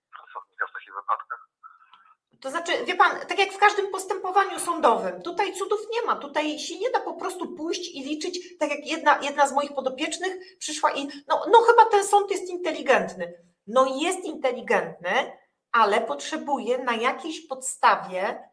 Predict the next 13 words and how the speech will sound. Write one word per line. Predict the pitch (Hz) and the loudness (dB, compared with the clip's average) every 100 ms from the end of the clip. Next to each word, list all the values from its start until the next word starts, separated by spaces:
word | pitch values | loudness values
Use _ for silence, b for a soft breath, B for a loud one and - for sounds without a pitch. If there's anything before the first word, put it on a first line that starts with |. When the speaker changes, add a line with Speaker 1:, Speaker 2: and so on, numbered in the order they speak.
| - | -4
Speaker 2:
to | 254 | 0
roszczenie | 269 285 - 240 208 233 | 0 -2 -4 -8 -6 -4
zasądzić, | 240 - 294 370 302 185 - | -2 -2 -2 -4 -6 -10 -10
na | 190 | -6
jakiejś | 175 202 240 349 359 359 | -2 -2 -2 -6 -6 -8
podstawie | 381 - 220 196 226 254 | -10 -2 2 2 0 -8
stwierdzić, | - - 381 359 - 196 285 - | -12 -4 0 0 -4 -8 -10 -10
że | 220 294 | -4 -2
rzeczywiście | 294 277 285 220 226 - 302 | -2 -8 -10 -14 -14 -12 -8
miał | 302 294 | -4 -4
miejsce | 285 262 - 302 | -6 -10 -8 -8
mobbing, | 330 370 320 233 | -6 -6 -6 -4
więc | 254 262 | -4 -4